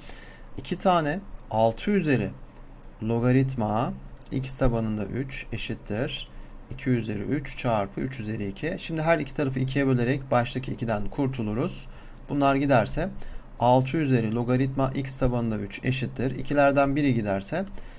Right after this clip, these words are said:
iki üzeri iki, üç üzeri iki. Bu da altı üzeri iki yapar. Tabanlar aynı, üstleri aynı olmalı.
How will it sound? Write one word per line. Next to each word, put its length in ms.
iki 160
üzeri 260
iki, 180
üç 160
üzeri 240
iki. 220
Bu 80
da 60
altı 300
üzeri 220
iki 180
yapar. 300
Tabanlar 380
aynı, 200
üstleri 320
aynı 220
olmalı. 420